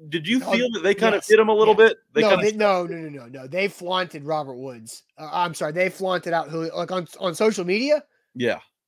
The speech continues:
Speaker 2: Oh, absolutely. I mean, do you remember, you remember there was the, there were
Speaker 1: Well, I,
Speaker 2: pictures of,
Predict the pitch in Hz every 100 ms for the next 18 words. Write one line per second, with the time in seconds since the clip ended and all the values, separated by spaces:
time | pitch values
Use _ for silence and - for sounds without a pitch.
0 | _ 294 262 262 220 233 294 196 185 208
1 | 226 262 202 254 226 214 302 254 202 196
2 | 147 180 190 170 - 311 - 190 175 180